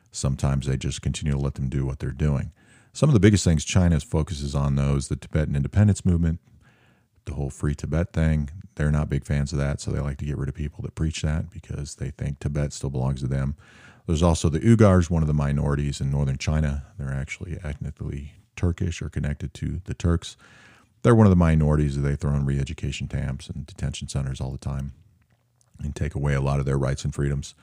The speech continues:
There's also, of course, the Taiwan independence movement, which is something that, uh, they don't want. They believe Taiwan belongs to them. And then there's also the Falun Gong, which means wheel of practice, which is a fun little fact.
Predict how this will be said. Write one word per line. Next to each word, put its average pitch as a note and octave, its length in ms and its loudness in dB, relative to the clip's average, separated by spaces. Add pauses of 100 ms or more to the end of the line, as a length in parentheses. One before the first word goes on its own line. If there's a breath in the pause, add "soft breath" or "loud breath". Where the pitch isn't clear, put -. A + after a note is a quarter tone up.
(520 soft breath)
There's D2 160 -2
also, D2+ 300 2
of C#2+ 100 0
course, D#2 260 0
the D2 120 -2
Taiwan D2 420 2
independence D#2 540 0
movement, D2+ 320 0 (500 soft breath)
which - 180 -8
is C#2+ 100 -4
something C#2 420 -4
that, C2+ 260 -4
uh, C2+ 180 -6 (240)
they C#2+ 140 -2
don't C2+ 220 -4
want. E2 320 -2
They C#2+ 100 -4
believe C2+ 300 -6 (180)
Taiwan C#2 400 -4
belongs C2+ 420 -4
to - 80 -6
them. C2+ 320 -4 (600 soft breath)
And D#2+ 100 2
then D#2 80 4
there's D2+ 180 4
also E2 440 4
the D2+ 240 2
Falun C#2+ 480 0
Gong, F2 420 4 (460)
which - 460 -4
means C#2 540 0
wheel C#2 240 -2
of - 120 -12
practice, D2 600 -6 (120)
which - 160 -14
is C#2 40 -8
a C2+ 60 -10
fun C2+ 200 -6
little C2+ 140 -6
fact. - 400 -6